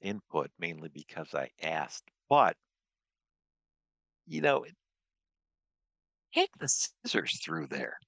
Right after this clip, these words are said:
You know, i-, if, if you're not gonna wax it, fine. Just don't make it look like a jungle. And the girl did not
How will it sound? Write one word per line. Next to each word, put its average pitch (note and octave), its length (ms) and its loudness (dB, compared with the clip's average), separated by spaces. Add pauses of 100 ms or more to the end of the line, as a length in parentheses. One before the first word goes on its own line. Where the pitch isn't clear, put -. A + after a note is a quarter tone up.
(640)
You C#3 140 -6
know, B2+ 80 2 (240)
i-, A#2 180 2
if, A2 180 -4 (480)
if A#2+ 180 0
you're B2 100 -2
not E3 160 0
gonna B2+ 140 2
wax A2 420 0
it, D#2 140 -10 (100)
fine. A#2+ 340 -2 (380)
Just A2 180 -6 (100)
don't F3 220 4
make D3+ 180 -4
it B2 60 -6
look C3 200 -4
like G2 120 -8
a F#2+ 60 -4
jungle. - 520 -4 (2500)
And G2+ 300 4
the G#2 80 -2
girl A2+ 180 0
did G#2 160 -4
not G2 280 2